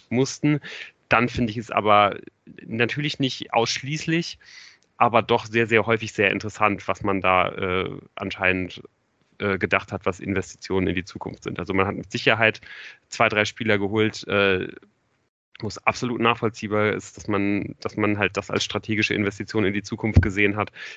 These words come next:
Aber ich glaube, viele Spieler, die man geholt hat, hat man geholt, um unmittelbaren sportlichen Erfolg zu haben und um das Ziel erste Liga zu schaffen. Und, ähm, da, da ging es, glaube ich, wenig darum, ja, halt eben wirklich nachhaltige Werte zu schaffen.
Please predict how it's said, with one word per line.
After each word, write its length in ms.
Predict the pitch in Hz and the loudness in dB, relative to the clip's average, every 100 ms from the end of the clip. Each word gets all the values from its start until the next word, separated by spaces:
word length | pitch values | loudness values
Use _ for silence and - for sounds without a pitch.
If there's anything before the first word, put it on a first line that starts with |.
| - _ | -20 _
Aber 240 | 104 98 | 0 4
ich 120 | 104 - | 2 2
glaube, 200 | 104 101 | 2 2
viele 300 | - 127 120 | 0 0 -2
Spieler, 400 | - 104 107 101 | -2 4 4 4
die 80 | |
man 180 | 104 101 | 2 2
geholt 340 | 98 98 101 - | 2 2 2 0
hat, 200 | 98 - - - - - | -4 -6 -20 -20 -20 -4
hat 160 | 107 | 0
man 160 | 107 98 | 2 2
geholt, 320 | 95 98 101 | 2 0 0
um 160 | - 95 | -2 -2
unmittelbaren 960 | 113 120 110 117 107 92 98 98 104 | 4 6 6 2 4 6 6 4 0
sportlichen 560 | - - 104 - - 101 | -4 2 2 2 -2 -2
Erfolg 400 | - - 95 98 | -2 0 -2 -2
zu 100 | 95 | -4
haben 260 | 92 90 92 | 0 0 -2
und 100 | - | -4
um 180 | 101 | -4
das 160 | 92 82 | -4 -8
Ziel 220 | - 98 | -6 -4
erste 260 | 90 95 95 | -4 -6 -6
Liga 300 | 90 98 92 | -4 -2 -2
zu 100 | 92 | -4
schaffen. 460 | - 92 95 92 | -2 0 0 -2
Und, 360 | - 95 87 - | -2 -4 -4 -4
ähm, 340 | - 95 90 87 | -2 0 2 0
da, 320 | 92 92 87 - | 0 2 0 -2
da 100 | 92 | -4
ging 160 | 92 | -2
es, 140 | 95 - | -2 -2
glaube 180 | 92 | -2
ich, 140 | 92 90 | -2 -2
wenig 260 | 90 90 | -2 -2
darum, 540 | - 87 90 90 87 - _ | -2 0 0 0 -2 -6 _
ja, 240 | - 101 - | -2 -2 0
halt 180 | 95 101 | -2 -2
eben 240 | 92 92 | -2 0
wirklich 300 | 101 - - | -2 -2 -2
nachhaltige 580 | 90 92 - 95 90 85 | 2 2 2 0 -2 -2
Werte 240 | - - | -2 -2
zu 140 | - - | -6 -4
schaffen. 340 | - - - | -2 -4 -6